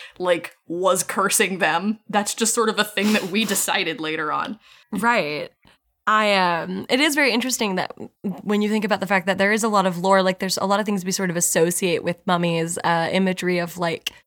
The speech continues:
Speaker 2: uh, for me at least, uh, thinking about, <laughs> God, the Jimmy Neutron episode
Speaker 1: Mm-hmm.
Speaker 2: where they go to Egypt. Um, <laughs> I think about, like, scarab beetles.
Speaker 1: Yeah,
Speaker 2: I think
Speaker 1: yeah,
Speaker 2: about,
Speaker 1: definitely.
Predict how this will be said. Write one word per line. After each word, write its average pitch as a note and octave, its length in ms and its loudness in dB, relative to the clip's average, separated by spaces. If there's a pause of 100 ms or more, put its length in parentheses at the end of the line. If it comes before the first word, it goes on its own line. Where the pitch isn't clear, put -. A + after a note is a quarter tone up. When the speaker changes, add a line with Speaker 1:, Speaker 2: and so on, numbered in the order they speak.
(400)
Speaker 2:
uh, F3+ 200 4
for A3 180 -2
me G#3 160 2
at - 80 -2
least, F#3 380 -2
uh, F3+ 260 2
thinking G3+ 300 -4
about, F#3 340 0
<laughs> - 80 -10
God, F#3+ 380 0 (300)
the G#3+ 80 2
Jimmy D#4+ 320 0
Neutron C#4 440 0
episode F#3+ 320 0 (200)
Speaker 1:
Mm-hmm. F#3 60 -6
Speaker 2:
where F#3+ 120 0
they F#3 120 0
go G3+ 240 0 (140)
to G3 80 -4
Egypt. F3+ 640 -4 (340)
Um, A3 300 2 (140)
<laughs> - 120 -16
I A3+ 60 -10
think C4+ 160 0
about, B3 160 2
like, G3+ 120 0
scarab G#3+ 520 2
beetles. D4 640 -2 (380)
Speaker 1:
Yeah, A3+ 180 4
Speaker 2:
I G3 60 4
think A3 180 0
Speaker 1:
yeah, F#3 260 2
Speaker 2:
about, F#3+ 200 2
Speaker 1:
definitely. F#3+ 280 -4